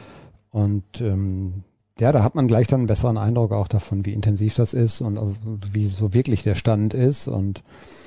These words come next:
das war schon schön, von daher hat sich's gelohnt. Es gab eine Poolrunde mit Emre Can und, äh, Mats Hummels hat ja in der Pressekonferenz gesprochen.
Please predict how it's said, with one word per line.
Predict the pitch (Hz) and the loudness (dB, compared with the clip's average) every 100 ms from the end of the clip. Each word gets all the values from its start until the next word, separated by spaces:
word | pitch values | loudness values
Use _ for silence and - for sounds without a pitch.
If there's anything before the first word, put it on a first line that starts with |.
| - _ | -20 _
das | - - | -4 0
war | 147 | 0
schon | 127 110 | 0 0
schön, | 123 135 | 2 2
von | - | 2
daher | 117 117 | 4 4
hat | 113 | 4
sich's | 117 98 | 2 0
gelohnt. | 113 104 117 127 | 0 2 2 2
Es | - | 0
gab | 113 | 0
eine | 113 | -2
Poolrunde | - 123 117 113 113 | 2 2 4 2 2
mit | 104 117 | 2 2
Emre | 107 107 | 2 0
Can | - 113 110 113 117 | 2 2 2 2 -2
und, | 95 98 - | -4 -4 -4
äh, | 104 | -2
Mats | 101 104 - | 0 0 0
Hummels | 110 104 | 0 0
hat | 113 - | 0 0
ja | 107 | 0
in | 101 | 0
der | 98 | 0
Pressekonferenz | 110 107 107 107 101 101 - | 0 0 -2 0 0 0 -2
gesprochen. | - - 95 101 | -6 -4 -2 -2